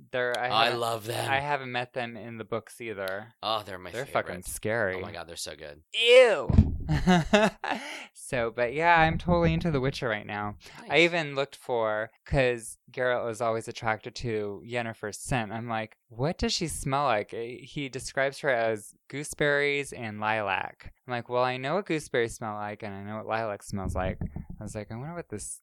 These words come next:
Speaker 1: the
Speaker 2: Dude, you
Speaker 1: combination
Speaker 2: could smell
Speaker 1: smells."
Speaker 2: like Yennefer.
Speaker 1: Well, I was just like, "Why is it so exciting for him?" Joe Malone came out with this fragrance a couple years ago called Gooseberries and Elderflower.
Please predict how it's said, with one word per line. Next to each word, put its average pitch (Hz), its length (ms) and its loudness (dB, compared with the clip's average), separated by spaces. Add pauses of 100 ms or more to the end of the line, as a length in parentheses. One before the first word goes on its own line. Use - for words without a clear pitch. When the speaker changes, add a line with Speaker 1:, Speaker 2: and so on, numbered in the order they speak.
Speaker 1:
the - 80 -12
Speaker 2:
Dude, - 80 -16
you - 20 -12
Speaker 1:
combination 117 520 -6
Speaker 2:
could 101 100 -6
smell 98 280 -8
Speaker 1:
smells." 85 180 -10
Speaker 2:
like 90 180 -10
Yennefer. 65 320 -20 (480)
Speaker 1:
Well, 165 200 8
I 165 160 10
was 165 80 2
just 170 160 -10
like, 170 180 2
"Why 147 420 2
is 151 120 -4
it 143 120 -12
so 123 720 -4
exciting 107 760 -8
for 98 140 -10
him?" 95 440 -12 (180)
Joe 143 220 6
Malone 127 380 2
came 127 220 -2
out 104 100 -2
with 104 100 -4
this 95 160 -10
fragrance 101 560 -6 (160)
a - 40 -20
couple - 220 -16
years 101 240 -8
ago 101 200 -6
called 101 420 -8
Gooseberries 113 880 -4
and 98 480 -12
Elderflower. 107 1000 -8